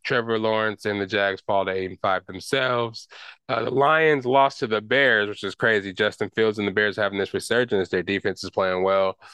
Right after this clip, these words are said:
Um, they won twenty-eight to thirteen. Bears move up to five and eight. And the Lions,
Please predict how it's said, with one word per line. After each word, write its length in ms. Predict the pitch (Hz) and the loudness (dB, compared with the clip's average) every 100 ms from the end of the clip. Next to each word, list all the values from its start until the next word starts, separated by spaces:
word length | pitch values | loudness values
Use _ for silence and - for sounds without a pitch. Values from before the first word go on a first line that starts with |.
| - _ - | -20 _ -4
Um, 280 | 110 104 104 | -2 -2 -2
they 100 | 101 | 0
won 240 | 107 104 | 0 -2
twenty-eight 440 | - 123 120 110 | -2 0 2 0
to 60 | 107 | -2
thirteen. 720 | - 110 95 139 139 131 127 | -2 0 0 0 2 2 0
Bears 360 | 120 107 107 107 | 0 0 0 0
move 220 | 110 104 | -2 0
up 160 | 101 - | 0 -2
to 80 | 95 | -4
five 320 | - 101 95 | 0 0 0
and 160 | 95 117 | -2 -2
eight. 300 | 120 113 107 | -2 -2 -2
And 100 | 104 | -2
the 60 | |
Lions, 480 | 107 117 123 117 | 0 2 2 -2